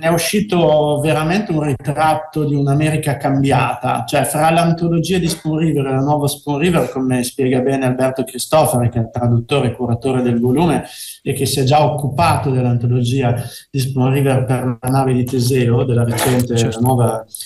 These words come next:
Speaker 1: eh, edizione, eh, spiega bene appunto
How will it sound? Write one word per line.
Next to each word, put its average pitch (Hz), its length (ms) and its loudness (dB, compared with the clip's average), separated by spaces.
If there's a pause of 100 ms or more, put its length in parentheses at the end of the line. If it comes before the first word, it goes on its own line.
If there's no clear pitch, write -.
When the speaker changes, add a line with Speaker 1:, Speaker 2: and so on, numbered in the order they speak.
(140)
Speaker 1:
eh, 131 240 -2
edizione, 160 1040 0
eh, 139 260 -2
spiega 170 380 0
bene 180 220 4
appunto 165 720 -2